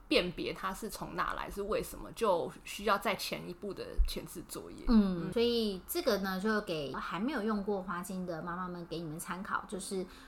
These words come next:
Speaker 2: 如果你今天真的觉得你情绪需要做，做一些释放，然后你需要对自己的情绪背后的原因有更多的探索，我们都非常非常推荐你可以来研究巴哈花精这个系统，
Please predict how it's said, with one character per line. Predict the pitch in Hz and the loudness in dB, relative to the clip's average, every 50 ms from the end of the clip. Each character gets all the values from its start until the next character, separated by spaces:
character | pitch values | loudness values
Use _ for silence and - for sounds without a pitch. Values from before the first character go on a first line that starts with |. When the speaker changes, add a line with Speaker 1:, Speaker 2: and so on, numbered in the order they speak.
| - - | -6 0
Speaker 2:
如 | 262 | 2
果 | 285 349 | 4 6
你 | 302 214 165 | 6 4 4
今 | - 196 | 4 2
天 | 202 208 | 2 2
真 | 220 | 2
的 | 214 185 | 2 0
觉 | 180 180 170 | 0 -2 -2
得 | 175 | -2
你 | 180 175 165 | -2 -2 -4
情 | 160 - - 175 | -4 -4 -4 -4
绪 | 185 - 214 202 190 175 170 - 208 | -2 -2 0 0 0 0 -2 -2 -4
需 | - - 220 | -4 -2 0
要 | 196 190 | 2 2
做， | 185 185 226 185 175 - - - | 2 2 2 2 2 0 0 -2
做 | - 196 | 0 0
一 | 190 | 0
些 | 185 - 180 175 | 0 0 0 0
释 | 190 - - - 185 | 0 -2 -2 -2 -4
放， | 170 - - 208 180 170 160 143 156 | -2 2 6 8 8 8 6 4 2
然 | 165 | 0
后 | 190 214 | 2 2
你 | 214 190 | 2 2
需 | 175 - 214 | 0 2 4
要 | 220 220 | 4 4
对 | 220 240 233 226 | 4 4 4 4
自 | 226 - 320 | 4 2 2
己 | 262 220 | 2 2
的 | 170 170 190 | 2 2 0
情 | - - 208 185 190 | -2 -2 -2 -2 -2
绪 | 214 - 254 247 | -2 -2 -2 -2
背 | 220 220 - 254 247 | -2 0 0 0 2
后 | 247 247 220 | 2 2 2
的 | 202 185 | 2 2
原 | 185 180 170 175 | 2 2 2 0
因 | 185 190 202 | 0 -2 -2
有 | 202 170 160 | -2 -2 0
更 | - 226 220 | 2 4 4
多 | 214 208 202 | 4 4 2
的 | 190 180 | 0 -2
探 | 175 - - 226 170 165 | -2 -2 -2 -2 0 0
索， | - - - - - - - - - - - - | -2 -2 -4 -4 -6 -6 -10 -14 -20 -20 -14 -8
我 | - 185 | -4 -2
们 | 180 190 | 0 2
都 | 226 226 | 2 2
非 | 226 226 247 | 2 2 2
常 | 220 190 185 | 2 2 2
非 | 190 - | 2 0
常 | 202 - 170 180 | 0 -2 -2 -2
推 | - 202 185 | -2 -2 -2
荐 | 185 - 185 | -2 -2 -2
你 | 170 151 | -4 -4
可 | 151 - 190 | -4 -2 -2
以 | 170 | -2
来 | 160 156 143 147 | -2 -2 -4 -4
研 | 151 135 127 143 139 | -4 -4 -4 -4 -4
究 | - - 196 170 | -4 -2 -2 -2
巴 | 160 - 165 | 0 -2 -2
哈 | 165 175 175 156 | -2 -2 -4 -4
花 | 165 185 170 160 | -2 -2 -2 -2
精 | 165 175 165 156 | -2 -4 -6 -6
这 | 160 | -6
个 | 156 170 | -6 -8
系 | - - - - - | -8 -8 -8 -10 -10
统， | - - | -10 -12